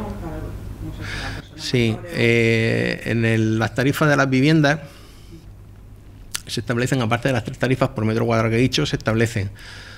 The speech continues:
Speaker 2: una tarifa específica para pedanías, ¿vale? Puesto que la densidad poblacional es menor, y entonces, pues, eh, se establece una tarifa específica para pedanías y otra tarifa, em,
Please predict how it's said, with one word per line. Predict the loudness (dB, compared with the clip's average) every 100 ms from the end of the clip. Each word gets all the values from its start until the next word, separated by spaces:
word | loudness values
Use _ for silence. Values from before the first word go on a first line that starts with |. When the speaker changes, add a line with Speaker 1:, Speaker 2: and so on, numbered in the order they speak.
| -10
Speaker 2:
una | 0 2 4
tarifa | 2 2
específica | 0 0 0 0 0 -2 -4 -4 -6
para | -2 0 2
pedanías, | 2 4 4 2 -2 -12 -12
¿vale? | -6 -4 -4
Puesto | -6 -8 -4
que | -2
la | 0
densidad | 0 0 -2
poblacional | 0 0 0 0 0
es | 0
menor, | 0 2 2 2 -2 -10
y |
entonces, | -10 -8 -8 -8
pues, | -4 -2 -2 -4 -10 -12 -12 -16 -18 -16 -4
eh, | 0 0 0
se | -2
establece | -2 0 0 0
una | 0 2 2 0 -2 -14 -12
tarifa | -2 0 0
específica | -2 -2 -2 0 0
para | 2 0
pedanías | 2 2 4 2 0 0
y | 0
otra | 2 2
tarifa, | 2 2 2 4 4 2 -8 -6
em, | -2 0 0 0 0 -2 -4 -6 -8